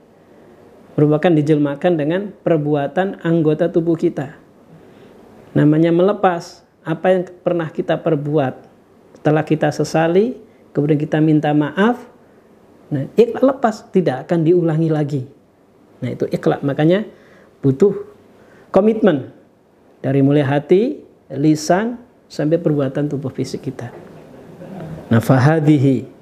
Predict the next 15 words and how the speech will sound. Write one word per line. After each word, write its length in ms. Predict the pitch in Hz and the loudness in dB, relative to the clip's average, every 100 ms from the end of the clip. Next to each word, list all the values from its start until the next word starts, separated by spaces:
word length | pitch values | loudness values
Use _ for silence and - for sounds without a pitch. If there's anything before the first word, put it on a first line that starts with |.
| - - - - - - - - - - - | -20 -20 -20 -20 -20 -20 -20 -20 -20 -20 -2
tajma'u 560 | 135 131 143 156 165 - | 0 2 2 4 2 -2
ahkaman 560 | 147 - 156 151 135 | -6 -4 -2 0 0
nafsi 320 | 131 156 - 135 | -2 -4 -4 -6
wal 160 | 120 | -6
fi'l. 180 | - - | -8 -14
Nah, 400 | - - - - - | -18 -16 -12 -10 2
inilah 340 | 147 165 151 - - _ _ _ | 4 4 0 -8 -20 _ _ _
tiga 480 | 156 147 131 139 107 - _ _ _ _ _ _ _ _ _ | 0 2 2 0 -2 -16 _ _ _ _ _ _ _ _ _
syarat 560 | - 151 135 135 135 | -6 -2 0 0 -2
inilah 420 | 135 143 151 127 117 - _ _ _ _ - | -2 2 2 0 -6 -20 _ _ _ _ -4
yang 160 | 131 | -2
mengumpulkan, 720 | 131 131 131 151 160 175 190 185 - _ _ _ _ _ - | 0 2 2 2 2 2 -2 -8 -20 _ _ _ _ _ -12
ya, 160 | 131 - - - - - | -12 -14 -20 -20 -20 -20
ketentuan-ketentuan, 1200 | - 131 131 151 143 127 - 127 123 151 156 139 - | -2 0 4 2 2 -4 -10 -8 -4 0 0 0 -8
keputusan-keputusan 1200 | 135 143 131 139 131 139 - - 135 156 143 | -16 -12 -8 -6 -8 -10 -14 -6 -2 0 -2